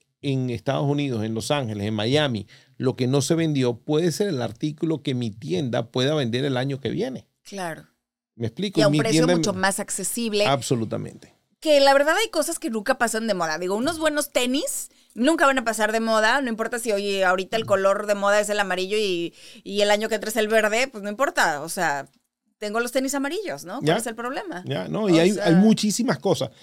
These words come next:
Speaker 1: Eh, me llama mucho la atención, por ejemplo, hay tiendas, estás hablando de tenis, hay una compañía que ahorita está muy de moda en tenis, que es la famosa New Balance.
Speaker 2: Ujú.
Speaker 1: Y New Balance está sacando toda su producción corta.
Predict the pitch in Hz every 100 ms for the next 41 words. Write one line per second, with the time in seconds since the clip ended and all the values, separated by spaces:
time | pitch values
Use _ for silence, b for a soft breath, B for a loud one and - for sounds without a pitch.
0 | B B B 151 160 - 170 170 165 185
1 | 196 185 180 202 175 160 147 180 170 139
2 | 139 156 151 131 127 170 139 104 104 120
3 | 143 143 143 131 113 165 131 110 - b
4 | b b b - 135 160 165 151 139 135
5 | 143 151 131 131 117 131 143 135 135 131
6 | 139 151 131 123 135 123 107 - 113 101
7 | 127 143 139 143 139 135 - 117 117 113
8 | 127 135 139 131 127 104 98 - - 202
9 | 208 196 208 226 160 147 170 196 196 220
10 | 170 170 - 117 180 143 175 139 170 151
11 | 139 - _ - 190 233 185 185 156 139
12 | 135 - 190 233 180 233 220 -